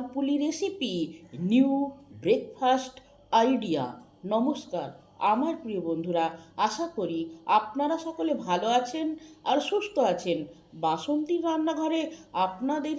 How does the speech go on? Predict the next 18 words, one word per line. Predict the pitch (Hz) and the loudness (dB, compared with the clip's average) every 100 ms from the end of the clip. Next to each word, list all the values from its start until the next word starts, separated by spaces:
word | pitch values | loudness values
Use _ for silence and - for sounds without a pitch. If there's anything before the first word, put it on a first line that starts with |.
| - | -6
সবাইকে | 226 202 214 247 302 349 349 220 170 175 - - - | 0 0 4 4 4 4 2 2 2 -2 -12 -18 -12
সুস্বাগত। | - 226 247 262 262 262 - 202 175 160 - 139 127 - - _ _ - - - - - - - | -4 -2 2 2 2 0 -2 -2 0 0 -2 -4 -4 -8 -18 _ _ -20 -20 -20 -20 -20 -20 0
আজকের | 240 247 247 - 370 302 | 6 6 6 -4 -2 -2
রেসিপি | 311 311 240 233 440 - - - - | 0 -2 0 2 2 0 -12 -20 -2
কুল | 359 392 392 | 0 2 4
দিয়ে | 370 294 220 | 4 4 4
তৈরি | 170 175 285 320 - - | 4 4 4 2 0 -2
দুর্দান্ত | 226 254 339 359 359 392 | 0 2 6 6 4 2
স্বাদের | 262 214 233 233 - - 220 | 4 6 4 2 -2 -4 0
মুখরোচক | 262 381 359 330 311 - - - - | 0 2 0 2 2 0 -6 -14 -10
খাবার | - 208 208 254 262 | 6 8 8 6 6
হলো | 254 226 226 - - 165 | 6 6 4 0 -14 -16
ঝালপুলি | - 196 196 220 269 302 339 | -2 2 2 2 0 2 0
রেসিপি। | 370 415 415 240 180 175 - - 392 | 0 -2 0 -2 -2 -6 -4 4 6
এই | 427 | 8
ভিডিওটি | 339 277 269 277 269 262 - - | 6 6 4 2 -2 -4 -10 2
সম্পূর্ণ | 302 285 277 415 415 339 294 | 6 6 6 2 2 0 -2
দেখলে | 285 269 | 4 8